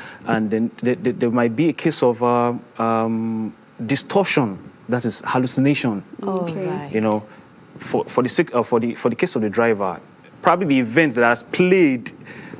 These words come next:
Speaker 1: all through the day will probably be having effect on him. Probably when he's supposed to sleep at night,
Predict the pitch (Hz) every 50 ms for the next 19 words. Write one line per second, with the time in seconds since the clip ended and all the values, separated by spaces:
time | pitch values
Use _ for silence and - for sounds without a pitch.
0 | - - - 147 151 165 170 165 - 156 135 120 117 113 143 139 123 101 - -
1 | - 110 - 156 156 170 185 151 131 127 117 - - - - - - 139 143 143
2 | 147 156 143 - - 127 120 - - 160 143 - 135 117 117 107 131 135 123 107
3 | 98 - - - 135 147 147 143 156 156 139 120 110 - 123 117 135 135 - 120
4 | 110 - - 139 143 139 - 110 - - 123 131 127 117 104